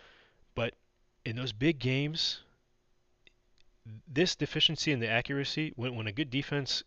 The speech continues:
when, when you start, starts playing against really good defenses, this deficiency in his deep ball accuracy, or even, like, anything past the middle of the field, is gonna start showing up. And,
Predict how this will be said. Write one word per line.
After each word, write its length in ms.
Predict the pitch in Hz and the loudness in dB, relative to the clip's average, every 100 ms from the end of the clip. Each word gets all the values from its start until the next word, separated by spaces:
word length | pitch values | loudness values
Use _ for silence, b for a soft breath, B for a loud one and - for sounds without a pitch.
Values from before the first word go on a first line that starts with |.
| - _ _ | -10 _ _
when, 180 | 110 110 | -8 -6
when 100 | 101 | -6
you 180 | 107 98 | -8 -8
start, 200 | - 117 | -8 -4
starts 180 | 139 - | -4 -2
playing 280 | 143 127 | -2 -2
against 260 | 110 113 - | -4 -6 -4
really 160 | 117 113 | -4 -4
good 160 | 113 | -4
defenses, 480 | 110 120 131 - 156 B B B B B 117 | -4 -4 -6 -8 -12 B B B B B -2
this 180 | 151 | -2
deficiency 720 | - 143 - 127 143 - 160 - | 0 -2 2 0 0 -2 -4 -6
in 140 | 117 110 | -6 -2
his 520 | 113 107 98 - - _ _ 104 | 0 0 -2 -4 -6 _ _ -4
deep 240 | 123 143 | -2 0
ball 240 | - 120 107 | 0 2 2
accuracy, 720 | 101 110 - 127 - 131 139 - | 0 -2 -2 -4 -2 -4 -8 -8
or 80 | |
even, 260 | 113 113 110 | -6 -4 -4
like, 220 | 110 95 - - | -2 -4 -6 -10
anything 340 | 151 123 139 | -6 -4 -4
past 300 | 120 123 110 | -2 0 0
the 60 | - | -2
middle 180 | 107 113 | -4 -4
of 60 | |
the 80 | 101 | -6
field, 260 | - 117 123 - B B B B B B _ - _ _ - | -6 -6 -6 -10 B B B B B B _ -20 _ _ -8
is 140 | 110 | -4
gonna 140 | 135 | -2
start 260 | 131 131 117 | 0 0 0
showing 340 | - 117 107 | 2 0 0
up. 200 | 104 98 - - _ - - _ | 0 -2 -4 -20 _ -20 -20 _
And, 560 | 110 113 110 107 101 92 | -2 0 0 0 -4 -8